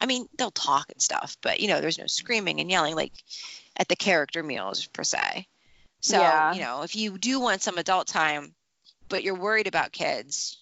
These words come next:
Speaker 1: usually the kids that go to these places are pretty well-behaved children. So, you know, they're not gonna, you know, throw their macaroni and cheese at you or anything.
Speaker 2: Yeah, makes sense. I mean, we're gonna try to be a little bit more romantic on our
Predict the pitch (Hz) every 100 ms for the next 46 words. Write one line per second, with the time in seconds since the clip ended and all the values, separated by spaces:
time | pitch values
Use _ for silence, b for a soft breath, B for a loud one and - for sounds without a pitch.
0 | _ 190 254 294 269 220 202 180 - 208
1 | 170 170 180 165 160 - - 156 151 139
2 | 120 - - - _ _ _ _ _ 190
3 | 165 165 _ _ - 196 175 156 147 147
4 | 143 - - 110 - 50 - _ _ B
5 | B B B - - 127 101 98 175 143
6 | 95 143 147 147 123 - - 113 - 165
7 | - _ _ _ _ 175 156 - - -
8 | - 165 156 147 127 131 131 143 - -
9 | 95 92 82 - - - - - - -
10 | 269 269 254 285 277 - - 220 202 196
11 | - - - - - - 220 233 233 262
12 | 320 311 - - 208 202 208 190 147 151
13 | 160 147 - 143 170 170 165 151 151 147
14 | 151 165 139 - 143 143 107 127 185